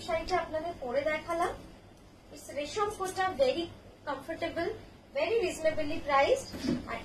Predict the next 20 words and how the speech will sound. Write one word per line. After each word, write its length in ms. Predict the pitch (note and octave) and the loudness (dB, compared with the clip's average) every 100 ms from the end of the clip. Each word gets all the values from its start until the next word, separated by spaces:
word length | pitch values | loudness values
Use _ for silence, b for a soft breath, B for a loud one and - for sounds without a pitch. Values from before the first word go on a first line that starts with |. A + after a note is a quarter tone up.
| E4 | 0
এই 100 | G#4 G#4 | 2 4
যাচ্ছে 300 | E4+ E4 G#4 - | 2 2 -4 -6
পুরো 200 | D4 D#4 C5+ - - - - - - - - - - - - - D5 | -6 -2 -2 -4 -16 -20 -20 -20 -20 -20 -20 -20 -20 -20 -20 -6 -2
পাড়টা, 400 | - - - - - - | -2 -4 -12 -12 -12 -10
পুরো 160 | - - - | -6 -2 2
পাড়ে 220 | C#4 B3 D#4 | 4 4 2
যাচ্ছে 240 | D#4 - G4 D4 | 0 -2 0 2
এরকম 200 | - F#4 - | 4 2 2
temple 300 | C4 - - - | 2 2 0 2
border 280 | A3+ A3 - - | 6 8 8 6
with 160 | - - | 4 6
গুজরাটি 480 | - - G#3+ G3 - - | 6 4 6 6 8 6
ওয়ার্ক। 260 | C3 - - - - - - - - - - - - - - - - - - - - - - - - - - - - | 4 2 0 0 -2 -4 -2 0 0 0 -4 -4 -6 -6 -8 -6 -4 -4 -4 -4 -4 -2 -4 -4 -8 -12 -16 -16 -12
এই 60 | G3+ | -10
যাচ্ছে 220 | G3 - - | -10 -8 -6
আঁচলটা, 400 | G#3 - G#3 F#3+ - | -6 -4 -6 -6 -10
কি 80 | - - - | -6 -6 -4
সুন্দর 300 | A3+ G#3+ F4 A#3 | -2 0 0 0
দেখুন 220 | A3 E4+ B3+ | -2 -2 -4
আঁচলটা, 400 | G3+ B3+ B3 E4+ | -2 -2 0 -2